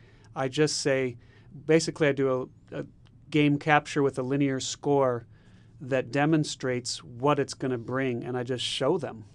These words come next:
Just, "Here's what it's going to sound like."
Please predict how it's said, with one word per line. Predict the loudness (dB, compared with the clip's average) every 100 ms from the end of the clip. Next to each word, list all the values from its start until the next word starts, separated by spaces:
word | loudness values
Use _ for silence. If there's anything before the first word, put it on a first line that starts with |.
| -20 -6
Just, | -6 -6 -10 -18 -20 -20 -20
"Here's | -6 -2 -2 -4
what | -4 -2 0
it's | -2
going | -2 2 2
to | 0
sound | -4 0 0 0
like." | -4 -6 -10